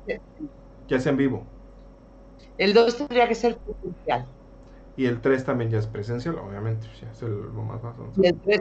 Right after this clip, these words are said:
Speaker 1: es, o sea, el tres, para el nivel tres ya tienes que tener un nivel, un nivel alto de sesiones. O sea, tú no tienes ningún problema porque tú, eh, se supone que tienes, eh, muchos clientes que
Speaker 2: Mm.
Speaker 1: podrías tener muchas sesiones, pero para
Speaker 2: Sí.
Speaker 1: tener el nivel tres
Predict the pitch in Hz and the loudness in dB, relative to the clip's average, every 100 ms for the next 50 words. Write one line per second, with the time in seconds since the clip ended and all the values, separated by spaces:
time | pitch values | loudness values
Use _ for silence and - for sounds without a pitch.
0 | 202 214 202 - - 190 - 202 226 262 | 4 2 2 -10 -2 0 2 0 4 4
1 | 269 - - 208 202 214 214 208 240 254 | 4 -4 -4 2 4 4 2 2 2 2
2 | 202 208 214 185 185 180 202 185 175 175 | 0 0 0 -2 -4 -6 -6 -4 0 0
3 | 170 160 147 147 151 147 123 - - - | 0 -2 0 2 2 0 -6 -16 -18 -18
4 | - - - 180 190 180 180 156 170 156 | -20 -20 -6 2 4 6 6 6 4 2
5 | 120 117 123 - 120 80 73 123 120 - | 0 -2 -6 -2 -2 -2 -6 -2 -2 -2
6 | - 147 143 139 131 143 151 135 151 156 | -6 -4 -2 -2 -2 -4 -4 0 2 4
7 | 143 190 165 139 127 127 131 123 - 85 | 2 0 0 -2 -4 -2 -4 -4 0 4
8 | 95 - 113 117 120 127 120 - - - | 4 2 0 4 4 4 4 2 -6 -16
9 | - - 127 110 120 120 143 139 139 131 | -12 2 6 8 8 6 4 4 4 4
10 | 135 135 - 139 131 120 120 120 120 120 | 4 4 0 0 2 2 2 -2 -2 0
11 | 123 127 139 135 131 139 143 139 - - | -2 0 -2 -2 -2 2 4 2 -4 0
12 | 151 151 151 160 165 180 208 214 202 180 | 4 4 4 0 0 4 4 6 4 4
13 | 175 - 175 202 - | 2 2 2 2 -2